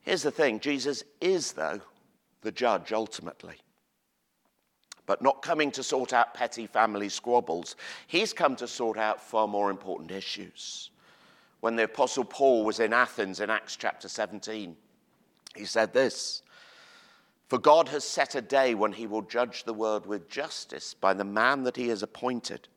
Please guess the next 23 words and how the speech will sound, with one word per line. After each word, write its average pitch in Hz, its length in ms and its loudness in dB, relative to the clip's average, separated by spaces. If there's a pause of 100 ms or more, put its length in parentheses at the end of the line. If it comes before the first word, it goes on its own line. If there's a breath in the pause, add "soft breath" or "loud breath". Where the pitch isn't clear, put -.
(460 soft breath)
And 117 120 -2
he's 120 200 -8
given 117 280 -4
proof - 460 -10
of 87 160 -6
this 92 240 -8
to - 120 -8 (140)
all 202 360 2
men 170 500 -2 (1000 soft breath)
by 101 100 2
raising 104 480 0
him 101 160 -8
from 101 220 -2
the 110 100 2
dead." - 340 -2 (960)
See, - 180 0
one 202 380 6
day, 175 320 6
every 220 380 -4
single 165 580 -4
one 151 220 -2
of 92 100 -8
us - 560 -14